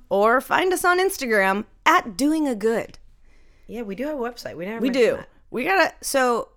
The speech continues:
Speaker 1: we're gonna be adding some things to the website, which, um, I am personally stoked about, but, uh, thinking about it has made me realize, like, we don't, I think you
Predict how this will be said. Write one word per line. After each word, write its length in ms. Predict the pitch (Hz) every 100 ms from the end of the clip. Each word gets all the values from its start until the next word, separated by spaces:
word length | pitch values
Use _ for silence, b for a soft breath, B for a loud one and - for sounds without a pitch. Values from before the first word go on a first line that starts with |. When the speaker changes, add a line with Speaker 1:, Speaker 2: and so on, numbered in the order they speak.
| _
Speaker 1:
we're 120 | 247
gonna 200 | 302 302
be 200 | 240 254
adding 380 | - 180 180 196
some 180 | 196 226
things 320 | 226 226 220
to 100 | -
the 100 | 220
website, 560 | 220 220 - 247 247 -
which, 420 | 190 170 - - -
um, 420 | 180 170 156 143 - - _ _ 156
I 120 | 156
am 240 | 175 180 -
personally 420 | 220 190 214 214
stoked 320 | 214 220 196
about, 240 | 220 214 196
but, 100 | 196
uh, 100 | 190 -
thinking 340 | - 247 294
about 200 | 214 180
it 100 | 175
has 160 | 190 185
made 140 | 196 185
me 120 | 180
realize, 480 | 175 175 165 151 -
like, 200 | 127 -
we 220 | 180 196
don't, 240 | 202 185 - _ b b b b b b b -
I 80 | 262
think 320 | - 339
you 80 | 453